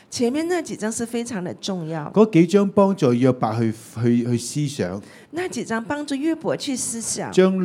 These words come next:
Speaker 2: 怒氣不滿先表達咗出嚟。
Speaker 1: 將怒氣不滿先表達出來。
Speaker 2: 將情感壓抑先發泄咗出嚟。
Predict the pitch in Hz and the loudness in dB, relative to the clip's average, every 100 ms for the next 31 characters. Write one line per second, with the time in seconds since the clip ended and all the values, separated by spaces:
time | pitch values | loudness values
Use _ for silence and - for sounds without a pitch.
0 | 160 135 117 117 120 127 123 127 123 - | 4 6 6 4 4 4 4 4 2 2
1 | 160 - 117 104 107 113 - 151 143 139 | 2 2 -4 -2 -2 -4 -2 2 4 2
2 | 123 - 104 110 - 87 98 98 110 95 | -4 -6 -2 -2 -2 -6 -6 -6 -6 -8
3 | 76 - _ - 285 262 311 294 - 247 | -8 -16 _ -6 -6 -4 -6 -4 -6 -8
4 | - 277 202 - - 226 233 190 123 143 | -6 -6 -6 -8 -8 -8 -6 -8 -8 -10
5 | 165 - 196 165 127 190 185 - 127 107 | -10 -10 -10 -2 2 4 2 -4 -4 -4
6 | 104 113 147 170 147 - 147 160 - 151 | -4 -4 -4 -2 -2 0 -2 -2 0 0
7 | 147 143 107 104 - 110 107 104 - 104 | 2 0 -4 -6 -6 -6 -4 -4 -4 -4
8 | 82 | -6